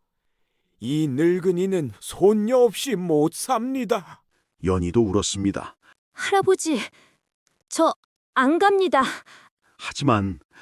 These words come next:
Speaker 2: 왕명을 거역할 수 없었습니다. 연희가 궁으로 들어가는 날 득수는 대문 앞에서 주저앉아 통곡했습니다.
Speaker 1: "연희야, 할아버지 곁에 있어다오."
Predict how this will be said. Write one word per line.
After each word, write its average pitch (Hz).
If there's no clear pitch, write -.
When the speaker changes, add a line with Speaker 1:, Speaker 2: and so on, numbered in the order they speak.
Speaker 2:
왕명을 107
거역할 107
수 -
없었습니다. -
연희가 110
궁으로 113
들어가는 98
날 104
득수는 127
대문 120
앞에서 113
주저앉아 139
통곡했습니다. 139
Speaker 1:
"연희야, 110
할아버지 123
곁에 185
있어다오." 175